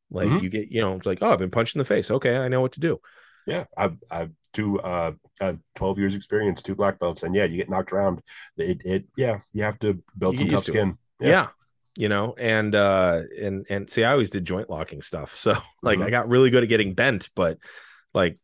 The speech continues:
Speaker 1: I got my nose broken. I'm like, "Damn." Well, actually, that's a bad example 'cause I've had my nose broken literally twenty times. Um, <laughs> and after, like, the, the twelfth time or so, I was like,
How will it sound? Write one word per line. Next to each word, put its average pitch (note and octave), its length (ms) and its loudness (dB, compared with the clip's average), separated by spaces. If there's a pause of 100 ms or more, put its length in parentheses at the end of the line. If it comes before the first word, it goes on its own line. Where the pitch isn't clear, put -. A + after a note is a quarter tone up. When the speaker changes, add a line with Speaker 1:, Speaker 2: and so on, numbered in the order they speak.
Speaker 1:
I - 60 -18
got C#3 160 2
my A2 80 2
nose C3 300 6
broken. A#2 240 6
I'm A#2 80 0
like, A#2+ 180 -2
"Damn." D#4 420 2
Well, E3 300 4
actually, D3+ 320 2
that's A#2+ 140 2
a A2+ 40 -2
bad G2+ 180 2
example F#2 340 -4
'cause - 100 -20
I've F#2+ 140 2
had G2+ 100 2
my G2 120 0
nose F#2 200 2
broken F2 560 -4
literally A#2+ 380 4
twenty F#2 280 -8
times. F2 400 -10 (680)
Um, G2 400 2 (500)
<laughs> - 500 -20
and B2+ 180 4
after, D3 500 2
like, A2+ 340 2
the, G#2 400 2
the F#2+ 320 -2
twelfth A2+ 380 2
time A#2+ 280 -2
or G#2 60 2
so, E2 240 -4
I E2 40 -4
was G2+ 100 -6
like, F#2 200 -4